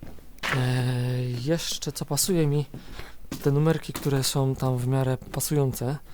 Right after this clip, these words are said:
do tych elementów, to jeszcze chyba łazienka jest taka, którą dałoby się bezproblemowo, e, odnaleźć i, i poskładać, więc zabieram się za łazienkę.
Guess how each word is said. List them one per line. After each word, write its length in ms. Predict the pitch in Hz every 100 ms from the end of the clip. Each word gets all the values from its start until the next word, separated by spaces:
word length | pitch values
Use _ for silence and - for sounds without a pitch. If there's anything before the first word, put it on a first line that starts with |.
| - - - - -
do 60 |
tych 180 | 131 135
elementów, 640 | 156 139 127 120 160 - - - - - - - 165
to 60 |
jeszcze 200 | 135 -
chyba 200 | 139 139
łazienka 440 | 139 135 147 123 120
jest 220 | 123 -
taka, 260 | 123 139 156 - - - - - - - -
którą 280 | - 135 127
dałoby 340 | 127 120 120 120
się 220 | 131 120 - - - - - - -
bezproblemowo, 920 | 123 - 131 131 127 127 120 120 - - - - - -
e, 40 | 113 113 113 113 113 117
odnaleźć 540 | 156 127 135 127 123 -
i, 420 | 131 120 143 120
i 60 |
poskładać, 640 | - 135 - 123 131 151 - - - - - -
więc 140 | 131
zabieram 320 | 127 131 135 131
się 140 | 135
za 120 | 131
łazienkę. 520 | 131 135 156 151 151